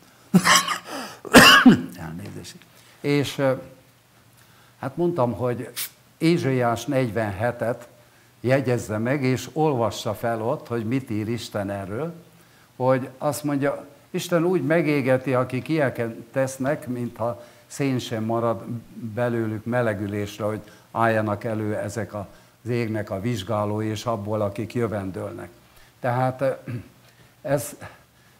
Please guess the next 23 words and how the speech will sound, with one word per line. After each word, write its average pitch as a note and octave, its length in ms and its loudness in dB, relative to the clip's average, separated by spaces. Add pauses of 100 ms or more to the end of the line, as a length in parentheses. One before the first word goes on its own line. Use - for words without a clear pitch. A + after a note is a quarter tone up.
(760)
akarta C#3+ 640 4
elmondani, C#3 680 4
de B2+ 80 -2
talán C3 340 4
meg D#3+ 200 4
is, B2+ 160 0
és C3 220 -4
nem D3 260 2
találta A#2 460 0
a A2 80 -2
Bibliájába, G#2 880 -2
hogy, G2 460 -8 (580)
hát G#2 240 -6
hol A2 240 -4
van F2 180 -6
ez F2+ 160 -8
megírva. F2+ 560 -12 (640)
És, A#2 420 -4
ö, A#2 140 -4 (500)
ez G3+ 180 -2
az A#2+ 180 -2
ember, C3 600 0 (1080)
ö, A#2 360 0